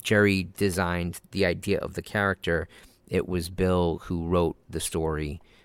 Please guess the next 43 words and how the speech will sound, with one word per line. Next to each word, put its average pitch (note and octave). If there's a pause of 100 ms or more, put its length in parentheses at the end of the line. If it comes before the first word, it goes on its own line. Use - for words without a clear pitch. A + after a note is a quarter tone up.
(200)
of G2
the F#2
Joker D#2+
and E2+
gave D#2+
a E2+
personality D#2+
to E2
this D#2
idea D#2
that D#2
Jerry D2
had E2
come D2+
up D2
with. - (600)
Um, D#2+ (840)
and F#2+
we've F#2
seen F#2
in, E2
in E2+
museums D#2+
Jerry's D#2
concept D#2
drawing D#2
of F2
the F2
Joker's E2
playing D2+
card, D#2 (340)
which F#2
is E2+
dated D#2+
nineteen D#2
thirty-nine. D#2
I D2+
don't D2+
think -
anybody's E2
ever E2
disputed D#2+
that. D#2+